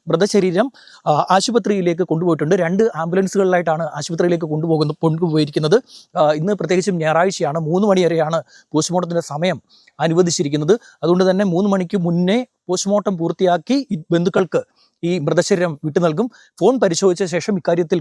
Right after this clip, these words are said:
കൂടുതൽ, ആ, വ്യക്തത വരും. എന്തിനു വേണ്ടി വിജീഷ് ശ്യാമിനൊപ്പം ആത്മഹത്യ ചെയ്തു എന്ന കാര്യത്തിൽ ഫോൺ പരിശോധിച്ച ശേഷം കൂടുതൽ, ആ, വ്യക്ത വരും, ഏത-, വ്യക്തത വരും. ഏതായാലും വളരെ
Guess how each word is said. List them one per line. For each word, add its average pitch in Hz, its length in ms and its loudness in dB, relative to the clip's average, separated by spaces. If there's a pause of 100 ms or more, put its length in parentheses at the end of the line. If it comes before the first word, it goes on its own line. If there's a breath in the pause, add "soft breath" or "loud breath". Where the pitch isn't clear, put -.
കൂടുതൽ, 190 300 2 (420 soft breath)
ആ, 156 40 4 (160)
വ്യക്തത 170 320 -2
വരും. 190 160 2 (100)
എന്തിനു 208 320 2
വേണ്ടി 175 300 0 (380 soft breath)
വിജീഷ് 196 380 2
ശ്യാമിനൊപ്പം 175 560 -2
ആത്മഹത്യ 185 460 0
ചെയ്തു 180 240 0 (120)
എന്ന 170 180 -6
കാര്യത്തിൽ 170 320 2
ഫോൺ 185 200 2
പരിശോധിച്ച 175 420 -2
ശേഷം 160 220 0 (360 soft breath)
കൂടുതൽ, 175 280 2 (320 soft breath)
ആ, 151 100 -4
വ്യക്ത 156 260 0
വരും, 196 220 2
ഏത-, 190 140 -2 (100)
വ്യക്തത 180 280 2
വരും. 196 240 2
ഏതായാലും 185 320 2 (300 soft breath)
വളരെ 208 200 4